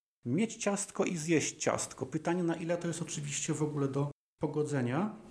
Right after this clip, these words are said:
Podam dwa przykłady takich działań z ostatnich w zasadzie dni czy tygodni, które są dość niespójne, bo z jednej strony to jest słynna sprawa.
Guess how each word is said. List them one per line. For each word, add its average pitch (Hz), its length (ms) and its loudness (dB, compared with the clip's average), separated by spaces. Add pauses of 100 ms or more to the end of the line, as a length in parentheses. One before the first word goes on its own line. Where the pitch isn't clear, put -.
(340)
Podam 190 220 4
dwa 170 140 2
przykłady 165 480 2
takich 143 300 -4
działań 143 260 2
z 139 40 -4
ostatnich 143 500 2 (140)
w - 80 -8
zasadzie 139 380 2
dni 190 200 0
czy 156 140 -2
tygodni, 135 560 2
które 143 240 -2
są 151 240 0
dość 151 260 -2
niespójne, 160 520 2
bo 135 120 0
z 139 40 -2
jednej 151 280 0
strony 147 260 0
to 151 100 -4
jest 139 100 -4
słynna 143 320 2
sprawa. 131 420 0